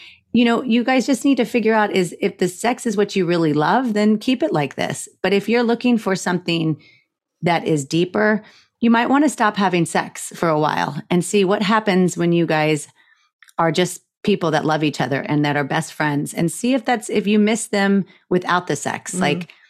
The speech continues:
Speaker 1: you know, most people that have good marriages, you go like, "Sex isn't our, it's not that great, but I, I, like, I couldn't live without him."
Speaker 2: Yeah.
Speaker 1: You know, I'll, I, I love him. It's kinda boring.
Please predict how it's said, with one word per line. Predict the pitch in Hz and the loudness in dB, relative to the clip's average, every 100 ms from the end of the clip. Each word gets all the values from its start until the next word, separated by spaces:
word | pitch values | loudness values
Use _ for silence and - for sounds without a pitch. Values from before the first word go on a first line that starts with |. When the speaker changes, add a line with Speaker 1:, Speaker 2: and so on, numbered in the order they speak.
| _ _ - | _ _ -2
Speaker 1:
you | 208 | 2
know, | 202 | 4
most | 208 233 - | 2 0 0
people | 226 202 175 | -2 0 0
that | 165 | 2
have | 165 156 | 0 0
good | 180 170 | 0 2
marriages, | 160 160 156 156 | 2 2 0 0
you | 170 | -2
go | 160 160 | 0 0
like, | 156 147 - - - | 0 -4 -10 -20 -10
"Sex | - 254 254 | -2 -2 2
isn't | 220 208 | 2 4
our, | 180 165 | 2 0
it's | - - - - | -4 -4 -6 -2
not | 214 | -2
that | 214 190 | 0 -2
great, | - 185 190 - | 0 0 2 0
but | 185 | -2
I, | 165 | -2
I, | - | -2
like, | 180 175 | -2 -2
I | 175 | -4
couldn't | - 220 190 | -2 2 2
live | 185 | 2
without | 156 139 160 | -2 -4 -4
him." | 160 139 | -4 -2
Speaker 2:
Yeah. | 175 - 156 _ _ - | -4 -6 -12 _ _ -4
Speaker 1:
You | 190 190 | 0 2
know, | 180 | 2
I'll, | 170 220 | 0 -2
I, | 170 - - - | -2 -4 -6 -2
I | 170 | 0
love | 185 196 | 2 2
him. | 202 202 | 2 2
It's | 175 | 0
kinda | 214 214 | 0 2
boring. | 180 185 185 180 180 | 2 2 2 2 0